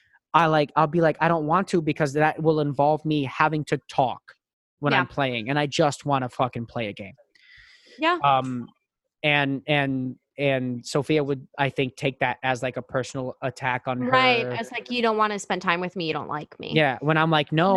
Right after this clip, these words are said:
Speaker 2: Like
Speaker 1: I just wanna be there for you more when we do spend time."
Speaker 2: Right.
Speaker 1: And if I don't get
Speaker 2: Jeffrey is
Speaker 1: this
Speaker 2: like
Speaker 1: time
Speaker 2: that too.
Speaker 1: now. Really?
Speaker 2: Yeah. Jeffrey needs to have time where he just, like, shuts down, isn't thinking about anything.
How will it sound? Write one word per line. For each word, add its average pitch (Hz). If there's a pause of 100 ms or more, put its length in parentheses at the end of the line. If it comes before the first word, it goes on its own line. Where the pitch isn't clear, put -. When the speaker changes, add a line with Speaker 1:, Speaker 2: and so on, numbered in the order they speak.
Speaker 2:
Like 135
Speaker 1:
I 151
just 170
wanna 160
be 160
there 143
for 143
you 135
more 156
when 139
we 135
do 160
spend 127
time." 117
Speaker 2:
Right. 202 (120)
Speaker 1:
And 156
if 156
I 151
don't 165
get 170
Speaker 2:
Jeffrey 165
is -
Speaker 1:
this 160
Speaker 2:
like 247
Speaker 1:
time 160
Speaker 2:
that 147
too. 143
Speaker 1:
now. 131
Really? 196 (560)
Speaker 2:
Yeah. 247 (100)
Jeffrey 285
needs 302
to 262 (520)
have 220
time 208
where 208
he 202
just, 185
like, 175
shuts -
down, 185
isn't 175
thinking 180
about 170
anything. 170